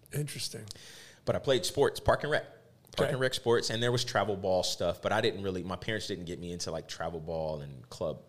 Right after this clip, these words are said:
Speaker 2: club. I played basketball, baseball. I tr-, I played football, tackle football for, like, two weeks and realized that wasn't for me. <laughs> Um,
Speaker 1: All two weeks?
Speaker 2: Two weeks, man. And, you know,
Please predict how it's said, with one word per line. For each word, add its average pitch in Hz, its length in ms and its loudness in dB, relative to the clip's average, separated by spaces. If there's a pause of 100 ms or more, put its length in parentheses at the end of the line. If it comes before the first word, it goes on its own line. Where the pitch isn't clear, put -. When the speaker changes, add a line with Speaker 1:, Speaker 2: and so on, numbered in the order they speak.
Speaker 2:
club. 78 240 -8 (540)
I 87 80 -4
played 90 220 -4
basketball, 76 420 -4
baseball. 71 760 -8 (140)
I - 60 -20
tr-, - 180 -14
I - 60 -14
played 78 260 -10
football, - 380 -8
tackle - 260 -10
football 78 360 -10
for, 73 120 -14
like, - 200 -10
two - 180 -8
weeks 90 340 -8
and 80 100 -12
realized 78 380 -8
that 78 140 -10
wasn't 78 260 -10
for - 120 -16
me. 80 260 -12
<laughs> - 60 -6 (840)
Um, 87 360 -10 (260)
Speaker 1:
All 311 220 -2
two 349 280 -2
weeks? 349 340 -8
Speaker 2:
Two 131 200 0
weeks, 135 260 -2
man. 92 260 -4 (580)
And, 123 280 0 (120)
you 101 200 -4
know, 110 240 2